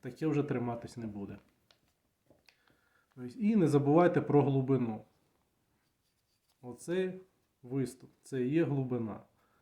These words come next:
Він буває там сантиметр, два, три. Інколи його взагалі не буває. Якщо ви візьмете з виступом, то буде дуже тяжко його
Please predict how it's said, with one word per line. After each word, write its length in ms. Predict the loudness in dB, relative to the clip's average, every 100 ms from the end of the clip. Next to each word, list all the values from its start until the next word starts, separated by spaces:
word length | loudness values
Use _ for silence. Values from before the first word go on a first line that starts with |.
| _ _ -8
Він 180 | -4 -2
буває 380 | -2 -4 -6 -10
там 160 | -16
сантиметр, 760 | -10 -4 2 4 6 4 0 -8
два, 360 | -4 0 2 0
три. 440 | -4 -4 -4 -6 _ _ _ _ _ _ _
Інколи 360 | -6 -2 0 2
його 140 | 2
взагалі 420 | 0 0 2 2
не 120 | 0 -6
буває. 460 | -10 -10 -10 -10
Якщо 280 | -12 -10 -6
ви 240 | -4 0
візьмете 320 | 0 0 -2 -2
з 60 |
виступом, 540 | 2 0 0 -4 -4 -6
то 120 | -6
буде 220 | -4 -2
дуже 380 | 0 0 0 -2 -8 _ _ _ _
тяжко 420 | -8 -6 -8 -12 -12
його 300 | -12 -14